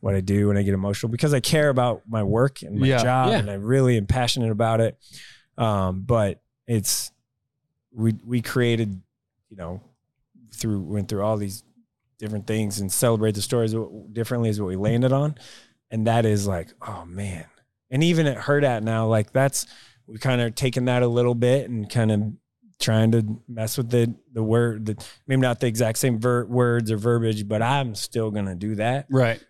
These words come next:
Speaker 1: Um, I, I mean, it's, it, then part of that, uh, that's the mission. The vision is, um, serve fifty partners by twenty twenty-four.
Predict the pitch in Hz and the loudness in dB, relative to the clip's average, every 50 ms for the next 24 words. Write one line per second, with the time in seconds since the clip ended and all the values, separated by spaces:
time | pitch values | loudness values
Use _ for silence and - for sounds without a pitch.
0 | _ - 110 107 107 104 98 95 95 92 92 98 - - - _ _ - - _ | _ -4 -2 0 0 0 -2 -2 -4 -6 -8 -12 -16 -20 -20 _ _ -20 -20 _
1 | _ _ - - - 120 113 113 110 107 - - _ _ _ _ - 107 110 110 | _ _ -18 -2 0 2 2 2 0 -4 -8 -10 _ _ _ _ -2 2 2 4
2 | 110 110 107 107 95 - - - - - - - - _ _ _ _ _ _ _ | 4 4 2 2 0 0 -4 -4 -6 -6 -10 -18 -20 _ _ _ _ _ _ _
3 | _ _ _ _ 117 113 - - _ _ 113 110 110 110 107 101 98 95 - - | _ _ _ _ -6 -6 -6 -8 _ _ -6 -2 0 2 2 2 0 -2 0 0
4 | 147 143 139 135 127 120 117 117 117 117 110 113 113 104 - - _ _ _ _ | 2 2 2 2 0 0 0 0 0 2 2 2 0 -2 -6 -10 _ _ _ _
5 | _ _ _ _ _ _ _ _ _ - - - - _ _ 98 92 85 80 80 | _ _ _ _ _ _ _ _ _ -20 -20 -20 -20 _ _ -8 -8 -6 -6 -8
6 | 78 62 - _ _ _ - 117 110 - - 127 120 - - 127 117 120 127 120 | -10 -12 -16 _ _ _ -20 -20 -16 -4 -2 0 0 2 2 4 4 4 4 2
7 | - - 117 117 110 104 104 110 - _ _ _ 104 104 101 117 131 139 123 131 | 2 2 2 2 2 0 -2 -6 -10 _ _ _ -6 -2 0 2 2 4 4 4
8 | 127 120 117 117 104 - - 110 110 101 101 98 95 95 95 - - _ _ _ | 4 4 2 2 0 -4 -6 -6 -4 -4 -2 -2 -4 -4 -6 -8 -10 _ _ _
9 | _ _ _ _ _ _ _ - - - - - 50 - - 92 - - _ _ | _ _ _ _ _ _ _ -10 -10 -8 -8 -6 -6 -8 -8 -10 -12 -18 _ _
10 | _ _ _ _ _ - - - 127 117 113 107 - - - - _ - 131 117 | _ _ _ _ _ -8 -2 0 2 2 0 0 0 -2 -2 -2 _ -2 -2 0
11 | 117 113 107 - - 120 113 113 110 110 104 104 104 110 101 101 - - 120 107 | 0 0 0 0 0 0 0 0 0 0 0 0 0 0 -2 -2 -2 -4 -4 -2
12 | 104 101 - 110 104 101 95 - - 113 113 113 113 113 113 113 | -2 -2 -4 -4 -4 -4 -4 -4 -2 0 2 2 2 0 -2 -6